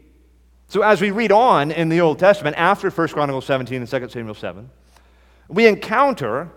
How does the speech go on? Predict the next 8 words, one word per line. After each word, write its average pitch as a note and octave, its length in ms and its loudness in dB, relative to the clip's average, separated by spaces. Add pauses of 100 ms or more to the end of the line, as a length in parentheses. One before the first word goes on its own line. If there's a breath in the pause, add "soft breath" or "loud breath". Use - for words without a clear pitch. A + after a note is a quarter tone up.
in E3 140 -4
the G#3+ 80 -2
Old G#3+ 140 0
Testament G3 400 0
scriptures D#3+ 400 -6
many F3 240 -2
further A#3+ 500 0
reflections C#3+ 840 -6